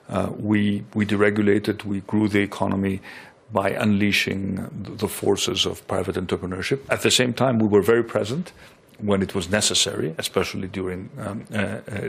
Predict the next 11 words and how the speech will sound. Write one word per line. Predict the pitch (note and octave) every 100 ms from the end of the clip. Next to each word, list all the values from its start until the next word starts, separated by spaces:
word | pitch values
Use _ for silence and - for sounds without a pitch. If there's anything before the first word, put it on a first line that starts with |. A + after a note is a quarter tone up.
| A2
during | G#2+ G2 F#2+
covid. | G#2+ G2+ B2
So | -
I | G2
think | G#2+ G#2
we | G#2+ G2+ G2+ - - - -
followed | - - G2+ G#3 -
a | G2+
successful | F#2+ - G#2 - G2+ - G#2
economic | F#2+ - F#2+ F2+ F2
policy. | - G2+ F#2+ - C#3